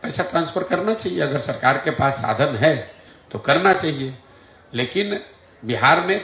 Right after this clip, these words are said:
तीन करोड़, सवा तीन करोड़ परिवार रहते हैं और आर्थिक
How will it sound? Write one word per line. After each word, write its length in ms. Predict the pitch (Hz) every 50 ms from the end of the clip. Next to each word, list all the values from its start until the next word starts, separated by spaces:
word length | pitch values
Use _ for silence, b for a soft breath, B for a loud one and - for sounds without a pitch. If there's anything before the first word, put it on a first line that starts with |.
| - -
तीन 240 | - 180 202 208 220 202 -
करोड़, 300 | 170 147 143 151 147 -
सवा 240 | - - 123 127 131 127
तीन 260 | - - 160 170 170
करोड़ 280 | - 139 135 135 147 -
परिवार 480 | - - 135 127 127 120 120 120 117 113
रहते 320 | 107 92 - - - 85
हैं 100 | 82 - - - - _ _ _ _ _ B B B B B B B B B - -
और 260 | 117 123 127 - - -
आर्थिक 540 | 120 127 127 - - - 214 220 - -